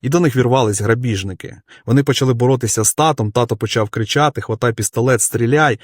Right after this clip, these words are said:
Він навіть встиг схватити пістолет, але не зміг вистрілити.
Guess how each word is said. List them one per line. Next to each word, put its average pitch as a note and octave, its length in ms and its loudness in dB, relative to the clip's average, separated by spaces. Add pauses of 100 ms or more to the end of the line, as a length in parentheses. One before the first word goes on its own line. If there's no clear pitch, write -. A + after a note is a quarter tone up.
(180)
Він C#3+ 80 4
навіть E3+ 220 2
встиг - 460 0
схватити C3+ 600 -2
пістолет, C3 540 -2 (340)
але B2+ 220 2
не A#2 120 4
зміг G#2+ 280 -2
вистрілити. F#2 760 -4